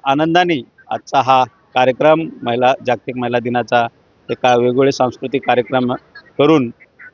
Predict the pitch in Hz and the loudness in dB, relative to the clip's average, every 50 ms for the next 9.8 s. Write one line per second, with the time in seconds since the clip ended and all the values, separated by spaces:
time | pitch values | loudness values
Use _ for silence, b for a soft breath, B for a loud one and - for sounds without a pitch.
0 | _ - 120 123 127 127 120 127 123 120 123 113 - 127 127 123 127 127 131 143 | _ -2 0 2 2 2 2 0 0 0 -2 -4 -4 -2 0 0 0 0 0 2
1 | 151 156 170 160 - 147 131 120 127 131 127 - 127 123 123 - 120 110 117 120 | 2 2 2 2 2 2 0 2 0 0 0 0 -2 -2 0 2 2 2 2 0
2 | 113 - - 143 156 175 175 180 156 160 165 160 165 147 - 143 139 135 123 147 | -4 -2 0 2 4 4 4 4 2 0 0 0 0 2 2 0 0 0 -2 -4
3 | 139 135 127 - 135 127 127 120 - _ _ _ _ - 120 131 123 - 135 127 | -6 -6 -4 -4 -4 -4 -4 -6 -10 _ _ _ _ -4 -2 -2 0 0 0 0
4 | - - 143 143 127 - - _ _ _ _ _ _ - 127 123 123 123 123 123 | 2 2 2 2 2 -2 -10 _ _ _ _ _ _ -4 0 2 4 4 2 2
5 | 120 - _ - 127 120 120 120 127 131 127 127 123 127 127 113 - 127 123 _ | -2 -6 _ -8 -4 -2 0 2 2 0 0 0 -2 -2 -2 -2 -4 -8 -8 _
6 | _ - 127 123 123 120 120 120 120 120 - - 123 120 - - 143 127 131 127 | _ -4 -2 0 0 2 2 0 -2 -4 -4 -2 -2 -2 -2 -2 -4 -2 0 0
7 | 127 127 120 123 123 127 120 - 147 156 156 - 143 127 131 - 131 127 123 123 | 0 0 0 0 0 -2 0 2 0 2 2 2 2 0 0 0 -2 0 0 0
8 | 123 120 - - 135 127 123 120 120 120 127 123 113 135 117 - 117 110 165 147 | 0 -2 -2 -4 -4 -2 -2 -2 -2 -2 -2 -2 -4 -6 -8 -8 -6 -4 -4 -4
9 | 131 - - - 135 127 131 127 123 117 - - 139 131 127 | -4 -4 -2 -2 0 2 4 2 2 2 0 -2 -2 -2 -2